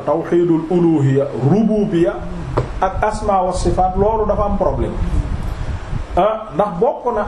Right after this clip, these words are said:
xam nga yu bari buñ lay jox ay exemple ci ñiy def catégorie boobu. Mooy ne dañ, euh, dañ naan la, walla ndax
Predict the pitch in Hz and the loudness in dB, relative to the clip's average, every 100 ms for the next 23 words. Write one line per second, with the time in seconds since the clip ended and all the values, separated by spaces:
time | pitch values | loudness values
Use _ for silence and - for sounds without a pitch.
0 | - 190 240 247 226 202 214 208 175 156 | -2 -2 0 0 0 2 2 0 -4 2
1 | 180 196 196 175 175 160 160 131 139 131 | 2 4 2 0 0 0 0 0 0 0
2 | 127 117 175 185 - - - - - - | -2 2 2 2 2 2 2 0 0 2
3 | - - - - 202 208 185 - 170 156 | 4 4 6 4 4 2 0 0 0 2
4 | 139 143 135 131 123 120 113 127 104 - | 2 2 2 2 2 2 2 2 0 -4
5 | 85 78 - 82 - - - - - - | -8 -10 -10 -12 -10 -12 -12 -16 -16 -14
6 | - - - - - - - 165 220 269 | -12 -12 -16 -16 -14 -14 -2 2 2 2
7 | 226 226 226 165 185 165 - - - - | 0 -2 0 0 2 0 -2 -14 -14 -14
8 | - - - 139 214 240 214 202 208 208 | -16 -16 -4 2 2 2 0 2 0 -2
9 | - - - 151 196 190 185 | -12 -10 0 2 2 2 0